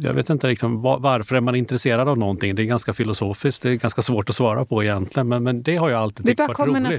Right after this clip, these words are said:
Speaker 2: naturligt för dig, liksom.
Speaker 1: Bensin, vad har det
Speaker 2: Ja.
Speaker 1: för kemisk strukturformel? Det frågar jag min kemilärare i skolan och så där, liksom. Så att jag har alltid liksom ve-, velat veta hur,
Speaker 2: Ja.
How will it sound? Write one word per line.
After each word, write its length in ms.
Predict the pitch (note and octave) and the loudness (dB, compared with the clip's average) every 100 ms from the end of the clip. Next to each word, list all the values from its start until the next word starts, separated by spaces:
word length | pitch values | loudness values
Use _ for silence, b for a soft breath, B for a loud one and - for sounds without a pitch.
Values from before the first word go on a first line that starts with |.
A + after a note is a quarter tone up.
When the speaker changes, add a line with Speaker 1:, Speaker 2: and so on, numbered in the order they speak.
| D4 | 0
Speaker 2:
naturligt 460 | D#4 A#3+ F#3+ F3 | 2 2 2 0
för 120 | - | -2
dig, 200 | F3 - | -4 -4
liksom. 360 | - - - A#2 | -6 -8 -6 -2
Speaker 1:
Bensin, 760 | C#3+ C#3 B2+ - C3+ C#3 G#2 | 0 0 0 0 0 0 0
vad 120 | G#2 A2 | 0 0
har 100 | A2 | 2
det 60 | |
Speaker 2:
Ja. 80 | A3 | 0
Speaker 1:
för 60 | B2 | 0
kemisk 380 | A#2 G2 G2+ | 0 0 -2
strukturformel? 600 | - G#2+ A2 G2 G2 G2 G#2 | -4 -2 -2 0 -2 -2 -2
Det 80 | |
frågar 280 | G#2 A2+ G2+ | 0 0 0
jag 80 | F#2+ | 0
min 120 | F#2+ | -2
kemilärare 380 | F#2 A2 G2+ F#2+ | -2 -2 -2 -4
i 40 | |
skolan 360 | - - - - | -6 -8 -8 -8
och 80 | - | -8
så 100 | - | -8
där, 120 | - | -8
liksom. 200 | B2+ - | -10 -4
Så 60 | B2 | -2
att 80 | |
jag 80 | C#3 | 2
har 100 | C#3+ | 2
alltid 280 | D#3 A#2 C#3 | 2 0 -2
liksom 220 | B2 C#3 C3 | 0 -2 0
ve-, 160 | C#3+ | 0
velat 280 | B2+ C#3 B2+ | 0 0 0
veta 460 | B2+ C3+ - F3 B2 - | 0 0 0 0 0 -4
hur, 80 | |
Speaker 2:
Ja. 80 | - | 0